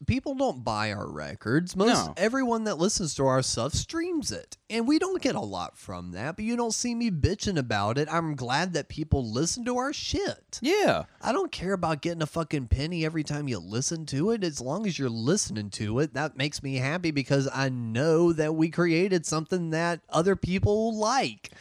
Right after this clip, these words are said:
Speaker 2: And newsflash, a lot of bands that are out touring right now are in the same boat.
Speaker 1: Yeah, and, and, you know, if you wanna talk about, you know,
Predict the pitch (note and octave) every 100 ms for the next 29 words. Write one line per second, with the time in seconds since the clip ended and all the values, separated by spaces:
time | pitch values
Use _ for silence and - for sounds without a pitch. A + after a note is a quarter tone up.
0 | - - B2+ B2+ G3+ - D3+ D3 D3 D3
1 | C3 D#3 E3+ E3+ C#3+ _ - D3 D#3+ E3
2 | E3 - - _ _ _ _ _ _ D#3
3 | D3 C#3+ D#3 - D#3+ D3 C#3 D3 C#3 E3+
4 | E3 E3+ - D#3+ - D#3+ F#3 F#3 E3 E3
5 | D#3+ E3 F3+ F#3 C#3 D3 G3+ F#3+ - -
6 | D3 B3 E3+ G2+ B2 A#2 A2+ A#2+ A#2 A2+
7 | A#2+ A#2 A2+ C3+ B2+ B2+ - C3 A#2+ B2
8 | A2+ A2 A2+ G#2+ G2+ G2+